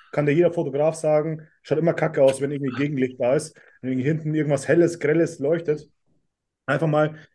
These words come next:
die Werbung ein bisschen weiter nach oben verschieben. Auf der Dennis Wolf Classic haben die das super hinbekommen. Und hinter den Athleten einfach ein schwarzer Backdrop, äh, hat Fuad ja tausendmal schon in seinem Podcast gesagt. Ähm, und die Bilder werden grandios. Wenn du einfach nur einen schwarzen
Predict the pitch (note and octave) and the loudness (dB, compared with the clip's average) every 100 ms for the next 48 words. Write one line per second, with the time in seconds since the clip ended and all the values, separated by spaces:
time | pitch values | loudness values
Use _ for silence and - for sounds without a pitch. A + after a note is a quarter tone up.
0 | - B2+ D#3+ F3 D3+ F#3 F#3 E3+ E3 D#3 | -6 2 2 2 0 -2 -2 -4 -2 -4
1 | D#3 F#3 G3 F#3+ - G3+ G3+ G#3 G3+ _ | -2 -4 -2 -6 -4 -4 -4 -4 -8 _
2 | _ - C#3 C#3+ E3+ E3+ E3 E3+ E3+ F3 | _ -6 -2 0 -2 0 0 0 2 0
3 | E3 E3+ E3 D#3 D#3+ E3 D#3 E3+ E3 F3 | 2 -2 -2 -2 -2 -2 -2 -2 0 0
4 | E3+ - _ - D#3 - G3+ G3 F3 D#3 | -2 -8 _ -4 -2 0 0 0 0 0
5 | D3+ F3+ F#3+ F#3 F#3 - _ - E3 E3 | 2 2 2 -2 -8 -14 _ -4 -2 2
6 | E3+ E3+ - B2 - C3 D3+ C3+ A2+ D#3 | 0 0 -10 -10 -4 -2 -2 -2 -2 -4
7 | D#3 D3+ D#3 - _ - B2 B2 B2 A#2+ | -2 -2 -4 -14 _ -6 -2 -2 -2 -6
8 | D#3 D#3 C#3 B2 C#3+ D#3 D3+ C#3 C#3+ C#3 | 2 2 4 0 0 -2 -2 -4 -6 -8
9 | B2+ C#3 G#2+ C#3+ - - B2 A2+ - - | -4 -4 -4 -6 -6 -6 -4 -4 -4 -10
10 | - - - - A#2 A#2 A#2+ A#2 - _ | -20 -20 -20 -14 -6 -4 -4 -8 -18 _
11 | C#3 C3 C3 B2+ D3+ D3 C3+ - A#2+ A#2+ | -6 -4 -2 0 2 2 0 -4 -4 -2
12 | A#2+ A2+ A#2 C3 C3 B2 A#2 A#2+ C3+ F#3 | -2 -4 0 0 0 -2 -2 -2 0 2
13 | F#3+ F3+ F3 D3+ D#3 E3 F3+ F3+ D#3 | 2 2 0 0 0 0 0 -6 -8